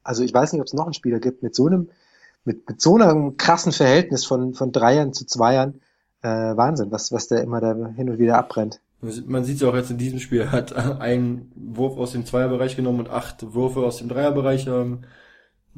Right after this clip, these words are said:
Speaker 2: spricht auch deutliche Zahl, ne?
Speaker 1: Er hat, äh,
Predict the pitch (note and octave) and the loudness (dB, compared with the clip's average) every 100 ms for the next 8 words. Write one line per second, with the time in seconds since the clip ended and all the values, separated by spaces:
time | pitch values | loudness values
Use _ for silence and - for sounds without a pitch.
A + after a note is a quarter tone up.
0 | B2 B2 D3 D3 C3+ A#2+ G#2+ A2 G#2+ - | -8 -6 -6 -2 0 0 -2 -6 -10 -6
1 | G2+ A#2+ B2+ - _ _ - - B2 A#2+ | -6 -8 -12 -18 _ _ -20 -6 0 2
2 | C#3+ - B2+ B2 | 2 2 4 4